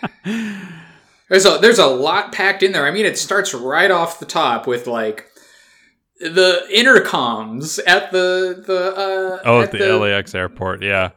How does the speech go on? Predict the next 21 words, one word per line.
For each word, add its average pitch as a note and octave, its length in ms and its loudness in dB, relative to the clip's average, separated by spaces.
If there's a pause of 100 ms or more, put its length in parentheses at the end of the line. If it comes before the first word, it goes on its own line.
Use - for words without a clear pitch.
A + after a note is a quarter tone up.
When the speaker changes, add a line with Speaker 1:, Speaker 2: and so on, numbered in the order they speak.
Speaker 2:
The, - 160 -4
even A#3+ 160 0
there's, F#3+ 200 6
like, F3 220 2 (120)
"The C#3 200 2
white G#3 360 2
zone B2+ 380 -4
is C#3+ 240 -6
for E3 320 -4
loading G3+ 260 -2
and F#3+ 80 -12
unloading." B2+ 720 -4
And C#3 180 -4
then C#3+ 140 -2
there's C#3+ 200 2
a B2+ 40 0
guy B2+ 320 -2
saying A#2+ 240 -8
something. - 240 -10
It's E3+ 160 -8
like, C3 220 -2